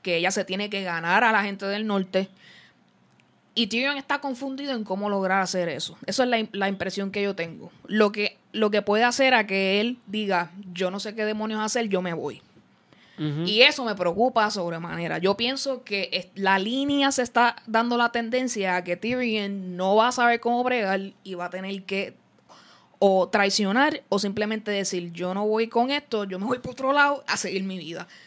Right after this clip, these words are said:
Speaker 1: Y eso me preocupa sobremanera porque uno es personaje favorito y no quiero que,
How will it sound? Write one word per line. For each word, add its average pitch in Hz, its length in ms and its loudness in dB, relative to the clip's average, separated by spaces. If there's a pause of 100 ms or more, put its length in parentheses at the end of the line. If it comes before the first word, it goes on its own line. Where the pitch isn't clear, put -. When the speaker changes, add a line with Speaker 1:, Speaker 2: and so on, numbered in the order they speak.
(160)
Speaker 1:
Y 240 100 4
eso 247 340 2
me 185 140 -2
preocupa 190 400 -4
sobremanera 220 560 -2
porque 196 200 -4
uno 185 120 -6
es 185 80 -6
personaje 202 380 -4
favorito 214 480 -2
y 190 40 -2
no 180 140 -4
quiero 185 300 0
que, 185 240 0